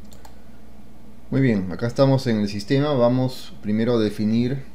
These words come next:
qué son las especificaciones o acompañamientos o extras, como quiera llamársele. Vamos a la opción de archivos, pasamos acá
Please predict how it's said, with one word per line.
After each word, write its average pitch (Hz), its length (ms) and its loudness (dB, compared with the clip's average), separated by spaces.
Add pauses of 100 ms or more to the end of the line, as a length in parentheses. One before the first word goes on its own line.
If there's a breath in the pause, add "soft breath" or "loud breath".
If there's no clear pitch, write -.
(760)
qué 110 100 -4
son 127 240 0
las 113 220 2
especificaciones 101 1120 -2
o 101 80 2
acompañamientos 98 920 0
o 92 100 2
extras, - 640 -2 (880 loud breath)
como 101 140 -6
quiera 117 180 2
llamársele. 101 560 0 (140)
Vamos 123 340 0
a 107 140 2
la - 460 -6
opción 107 180 -4
de 110 60 0
archivos, 135 580 -2 (1600)
pasamos 107 440 -2
acá 113 360 2